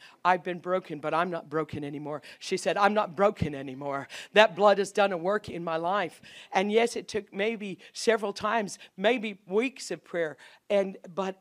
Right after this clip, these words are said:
she kept coming. She gave the blood of Jesus a voice. She allowed the supernatural power to work in her.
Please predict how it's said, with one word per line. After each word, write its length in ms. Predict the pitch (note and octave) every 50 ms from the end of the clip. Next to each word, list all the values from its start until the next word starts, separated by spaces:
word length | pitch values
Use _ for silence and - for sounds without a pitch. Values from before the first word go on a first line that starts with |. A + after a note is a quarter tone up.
| _ -
she 180 | - - - G3
kept 320 | - - F#3 E3+ - _
coming. 320 | - - F#3 F#3+ E3 A2+ - _ _ _ _ _ _ _ _ _ G3+ F#3+ _ _ _ _ _ _ _ _ _ _ _ _ _ _ - - -
She 240 | - - - - A3+
gave 400 | G#3 E3+ G#3 A3+ A3 A#3+ G#3+ F3
the 80 | - G3
blood 300 | - - G3 G#3 G3+ F#3+
of 100 | F3+ D3+
Jesus 380 | - G3+ G#3 F3+ D#3+ F#3 D#3
a 80 | F3+ F#3
voice. 720 | E3+ F3+ F3+ F#3 F#3 - - - - - - - - - - _ _ - - - - - -
She 240 | - - B3+ B3 A#3+
allowed 380 | A#3 A3+ A3+ A3+ A#3 A#3+ G#3
the 100 | G3+ G#3
supernatural 800 | - - - B3 - - A3+ G3+ G#3 G#3 G#3 A#3 - - - G#3+ F#3
power 420 | - - - G3+ A3 G#3+ G#3 G3
to 120 | G3+ - F#3
work 380 | F#3+ E3+ F#3+ G3+ G#3+ G#3 - -
in 180 | - F3+ F3 F3
her. 360 | - - D#3+ C#3+ C3+ C3 A#2+